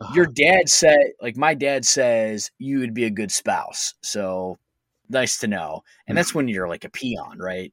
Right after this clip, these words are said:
Speaker 1: Mm-hmm.
Speaker 2: And you're like, "Oh, yeah, you know, I," but she's still here, right? She's still here. And she
Speaker 1: <laughs>
Speaker 2: says, when you talk to her, she says,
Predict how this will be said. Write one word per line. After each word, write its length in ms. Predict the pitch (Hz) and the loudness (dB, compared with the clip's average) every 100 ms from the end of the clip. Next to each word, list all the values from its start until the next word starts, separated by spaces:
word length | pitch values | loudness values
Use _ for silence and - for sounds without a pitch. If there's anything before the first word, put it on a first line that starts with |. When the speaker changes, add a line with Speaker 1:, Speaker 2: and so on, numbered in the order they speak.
| - | -10
Speaker 1:
Mm-hmm. 340 | 87 82 - 92 | -4 -4 -4 -4
Speaker 2:
And 80 | |
you're 120 | 101 90 | -4 -4
like, 220 | 90 107 | -6 -2
"Oh, 120 | 240 | 0
yeah, 260 | 381 302 - | 2 0 -2
you 120 | 98 | -4
know, 60 | 104 | -6
I," 180 | 92 - _ - | -6 -12 _ -6
but 100 | 135 | -2
she's 160 | 165 - | 0 2
still 280 | - 208 147 | 4 4 2
here, 480 | - 175 - - _ _ _ _ | -4 -6 -6 -8 _ _ _ _
right? 180 | 110 113 | -6 -2
She's 140 | 160 - | 2 2
still 240 | - - | 2 2
here. 220 | 131 - | 2 6
And 160 | 208 151 | 8 6
she 120 | 139 | 4
Speaker 1:
<laughs> 120 | 139 | 0
Speaker 2:
says, 340 | 147 127 113 - _ _ _ _ | 0 0 -4 -8 _ _ _ _
when 160 | 131 135 | -8 -6
you 60 | 131 | -6
talk 440 | - - - 214 | -6 -6 -2 0
to 100 | - | 2
her, 60 | 135 | 0
she 100 | 143 | -2
says, 320 | 139 139 127 | 0 2 0